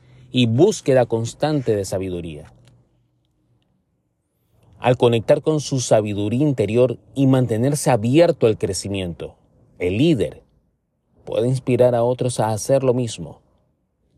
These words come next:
creando un entorno de trabajo enriquecedor y empoderador.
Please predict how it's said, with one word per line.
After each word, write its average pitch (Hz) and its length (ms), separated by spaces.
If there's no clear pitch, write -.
creando 104 500
un 107 120
entorno 104 480
de 95 100
trabajo 101 560
enriquecedor 92 920
y 104 240
empoderador. 78 800